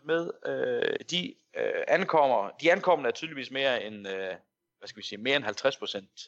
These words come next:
rednecks, og står i skarp kontrast til Sarah og Tom, som er sådan, skal vi kalde det, lidt, lidt overklasse, i hvert fald en højere middelklasse, øh, og deres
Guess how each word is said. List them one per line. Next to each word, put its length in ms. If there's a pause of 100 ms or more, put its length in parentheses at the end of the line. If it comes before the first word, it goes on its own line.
rednecks, 760 (400)
og 140
står 280
i 220
skarp 380
kontrast 480
til 100
Sarah 540
og 140
Tom, 460
som 280
er 160
sådan, 280
skal 160
vi 60
kalde 200
det, 80
lidt, 140 (100)
lidt 140
overklasse, 640
i 40
hvert 200
fald 120
en 240
højere 280
middelklasse, 600 (760)
øh, 360
og 140
deres 440